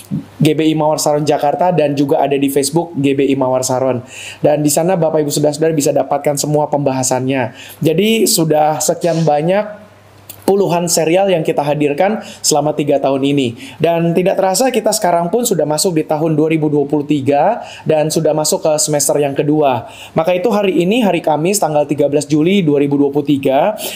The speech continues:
pembahasan kita sekarang ini sedang membahas dengan judul adalah lima belas alasan untuk menjaga hati. Nah, kita sudah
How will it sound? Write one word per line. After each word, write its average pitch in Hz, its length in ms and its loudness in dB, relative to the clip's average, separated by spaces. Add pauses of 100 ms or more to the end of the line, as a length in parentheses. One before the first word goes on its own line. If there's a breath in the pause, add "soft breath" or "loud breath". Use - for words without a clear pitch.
(160 loud breath)
pembahasan 165 480 0
kita 202 400 0
sekarang 156 400 0
ini 165 240 0
sedang 156 320 0
membahas 151 480 0
dengan 151 240 0
judul 196 560 2 (400 loud breath)
adalah 156 560 2
lima 190 320 4
belas 180 400 2
alasan 165 480 2
untuk 165 400 -2
menjaga 143 400 0
hati. 135 480 0 (400 loud breath)
Nah, 170 240 -2 (160 loud breath)
kita 202 240 0
sudah 165 480 2